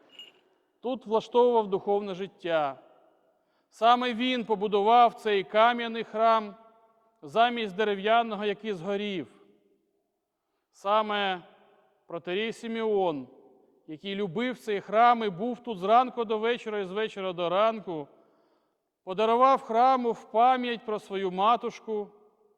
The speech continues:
цю ікону Успіння, яку ми зараз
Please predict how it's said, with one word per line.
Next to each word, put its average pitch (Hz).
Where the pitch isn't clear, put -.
цю 240
ікону 254
Успіння, 185
яку 175
ми 185
зараз 220